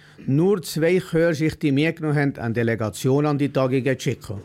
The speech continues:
Man hat die Chöre nochmal angeschrieben, über den Dekanatspräsidenten anfragen, ob es nicht wenigstens mit einer Delegation von zwei oder von drei bis fünf Personen wollte teilnehmen, um das ganze Geschehen ein bisschen mitzuerleben und mitzuverfolgen,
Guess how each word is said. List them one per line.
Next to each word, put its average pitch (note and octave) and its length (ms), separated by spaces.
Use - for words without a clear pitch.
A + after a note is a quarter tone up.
Man B2+ 160
hat C#3+ 220
die D3+ 80
Chöre D#3+ 300
nochmal C3+ 400
angeschrieben, F3+ 680
über C#3 220
den C3+ 140
Dekanatspräsidenten C#3 1200
anfragen, D3 720
ob - 160
es - 60
nicht D#3 180
wenigstens D#3 600
mit C#3+ 180
einer C3+ 160
Delegation B2+ 720
von C#3 280
zwei D3 400
oder C3 160
von B2 160
drei C#3 180
bis C#3+ 200
fünf D3 220
Personen C#3+ 520
wollte D3 340
teilnehmen, C#3+ 420
um D3 180
das - 240
ganze D3+ 400
Geschehen C3+ 400
ein - 80
bisschen B2 320
mitzuerleben C#3 640
und A2+ 180
mitzuverfolgen, D#3+ 840